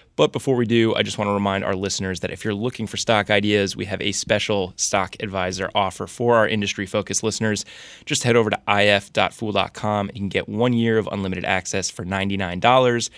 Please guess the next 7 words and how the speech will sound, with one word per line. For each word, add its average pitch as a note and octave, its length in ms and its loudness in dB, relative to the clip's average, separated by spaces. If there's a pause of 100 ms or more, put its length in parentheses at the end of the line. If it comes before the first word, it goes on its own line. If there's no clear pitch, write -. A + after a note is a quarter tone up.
(200)
That's G2 220 -2 (100)
I A2 180 4
F G2+ 340 0 (120)
dot F#2+ 260 -2
fool F#2 540 -6
dot E2 280 -4
com. E2+ 420 -6